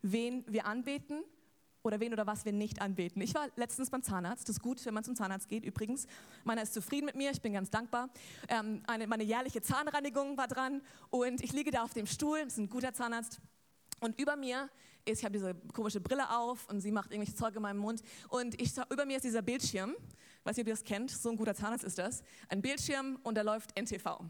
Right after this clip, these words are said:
Okay? N T V läuft da drauf, ohne Ton. Und ich liege da und es brummt in meinem Mund und so weiter und sie putzt. Und ich schaue nach oben und sehe, ich sehe, wie Leute, es ging darum, dass eine Mannschaft vor kurzem in die erste Liga aufgestiegen ist, Bundesliga, Fußball,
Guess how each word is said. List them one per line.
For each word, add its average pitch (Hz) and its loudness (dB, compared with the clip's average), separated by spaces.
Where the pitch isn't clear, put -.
Okay? 220 -2
N 208 -2
T 233 -2
V 220 0
läuft 220 0
da 220 -2
drauf, 254 -2
ohne 220 2
Ton. 175 -2
Und 214 -2
ich 208 0
liege 262 0
da 226 4
und 208 -2
es 190 -2
brummt 247 0
in 214 0
meinem 208 2
Mund 262 0
und 220 -2
so 226 -2
weiter 214 0
und 208 0
sie 202 -2
putzt. - -2
Und 254 0
ich 269 4
schaue 269 0
nach 254 0
oben 320 0
und 254 0
sehe, 269 0
ich 233 2
sehe, 269 0
wie 269 2
Leute, 240 0
es - -8
ging 320 0
darum, 254 2
dass 247 0
eine 254 0
Mannschaft 254 0
vor 226 -4
kurzem 254 0
in 220 0
die 208 4
erste 202 0
Liga 196 2
aufgestiegen 175 -2
ist, 175 -2
Bundesliga, 165 -2
Fußball, 175 -4